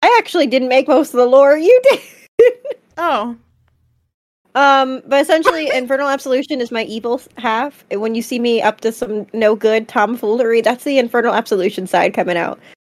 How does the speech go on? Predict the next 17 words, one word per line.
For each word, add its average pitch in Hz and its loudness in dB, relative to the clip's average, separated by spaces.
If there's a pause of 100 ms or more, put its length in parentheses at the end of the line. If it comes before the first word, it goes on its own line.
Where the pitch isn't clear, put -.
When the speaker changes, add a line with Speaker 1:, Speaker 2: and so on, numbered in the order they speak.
(1300)
Speaker 1:
And, 202 2
uh, 196 4 (840)
she 262 0
is 226 0
represented 247 0
with 220 0
a 202 -2
Granbull, 196 -2 (840)
not 226 0
a 220 -2
Snubbull. 208 0 (760)
Um, 190 0 (240)
she - -6
doesn't 240 2
like 202 0
pastel 202 -2
pink. 220 -8